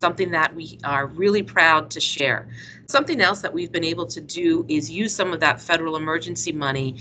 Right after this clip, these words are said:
to sponsor what's called the DREAMS program. So the DREAMS Project is a collaboration between the Department of Ed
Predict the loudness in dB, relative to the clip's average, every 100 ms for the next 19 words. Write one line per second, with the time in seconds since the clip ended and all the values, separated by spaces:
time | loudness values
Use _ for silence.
0 | -14 -14 -6 -6 -4 4 6 6 4 0
1 | 0 -4 -6 -2 0 0 -6 -6 -2 2
2 | 2 0 0 0 0 -4 -8 -14 -20 -6
3 | -2 0 0 2 2 2 6 6 6 0
4 | -4 -8 0 2 2 2 0 -2 -8 -8
5 | -8 -6 -6 2 2 2 -2 0 2 0